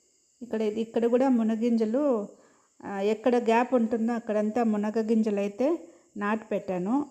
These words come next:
అవైతే ఈ విధంగా ప్లాంట్స్ అయిపోయాయి. ఇదైతే తీగ రోజా అండి, నేను మీషోలో ఆర్డర్ చేశాను. ఒకసారి ఆర్డర్ చేస్తే అది ఏడు ఆకులది, అంటే సెవెన్ లీవ్స్ ఉంటే రోజ్ ప్లాంట్ అది పూలు పూయదట.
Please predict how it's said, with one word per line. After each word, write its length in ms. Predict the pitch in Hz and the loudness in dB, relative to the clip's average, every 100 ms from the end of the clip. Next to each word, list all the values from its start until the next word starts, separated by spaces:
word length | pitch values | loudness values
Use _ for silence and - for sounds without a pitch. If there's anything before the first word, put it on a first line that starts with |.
| - | -6
అవైతే 420 | 202 202 196 226 | -4 -4 0 0
ఈ 40 | |
విధంగా 500 | 208 190 202 208 202 | 0 0 -2 0 -2
ప్లాంట్స్ 420 | 190 202 190 202 196 | -2 -4 -4 -2 -4
అయిపోయాయి. 840 | 180 - 185 165 170 254 - - _ _ _ _ _ _ 214 | -4 -4 -2 -2 0 -2 -4 -16 _ _ _ _ _ _ -6
ఇదైతే 760 | 214 226 220 262 247 208 190 - _ _ _ _ _ - | 0 2 2 2 0 -2 -8 -14 _ _ _ _ _ 0
తీగ 240 | 269 262 | 2 6
రోజా 340 | 262 247 226 202 | 6 6 2 -2
అండి, 380 | 196 208 262 - _ _ _ _ 226 | -2 -4 -4 -6 _ _ _ _ -10
నేను 340 | 214 202 196 | -6 -4 -2
మీషోలో 480 | 202 247 262 254 226 | 2 2 4 2 2
ఆర్డర్ 360 | 202 202 196 | 0 0 -2
చేశాను. 560 | 180 180 185 175 220 311 - - _ _ - 220 | -2 -4 -4 -4 -2 -4 -6 -20 _ _ -8 -4
ఒకసారి 440 | 226 - 254 262 | -4 0 2 2
ఆర్డర్ 380 | 247 233 240 226 | 2 0 0 0
చేస్తే 400 | 220 220 - 254 | -2 -4 -4 -4
అది 540 | 240 202 196 190 190 - | -2 -4 -4 -4 -6 -8
ఏడు 320 | 208 220 233 233 | 0 2 2 2
ఆకులది, 680 | 240 240 226 214 196 180 | 0 0 -2 0 -2 -4
అంటే 760 | 185 - - _ _ _ - 254 | -8 -14 -20 _ _ _ -4 -2
సెవెన్ 380 | 254 240 254 247 | 2 4 6 6
లీవ్స్ 300 | 269 262 254 | 4 2 2
ఉంటే 300 | 226 240 233 | 2 2 2
రోజ్ 280 | 214 220 - | 0 -2 -2
ప్లాంట్ 300 | 240 226 220 | -4 -2 -2
అది 160 | 202 196 | -4 -4
పూలు 300 | - 254 254 | 0 0 0
పూయదట. 540 | 247 214 214 202 175 | 0 -2 0 -2 -4